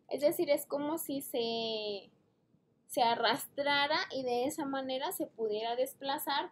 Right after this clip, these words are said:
por esas, eh, proyecciones citoplasmáticas que va generando el protozoario.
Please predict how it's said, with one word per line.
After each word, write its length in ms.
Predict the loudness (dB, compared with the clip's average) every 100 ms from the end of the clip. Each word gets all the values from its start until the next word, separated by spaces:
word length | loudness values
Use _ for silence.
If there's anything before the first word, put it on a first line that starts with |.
| -2
por 200 | 0 0
esas, 880 | -2 -4 -4 -4 -4 -4 -6 -8 -12
eh, 600 | -10 -8 -8 -8 -10 -12 -16 -20 _ _
proyecciones 680 | 2 4 4 0 -2 -2 -2
citoplasmáticas 1000 | 0 0 2 0 0 -4 -6 -6 -4 -6 -6
que 80 |
va 180 | -4 -4 -4
generando 540 | -6 -4 -4 -6 -8
el 60 | -8
protozoario. 680 | -8 -8 -10 -6 -6 -6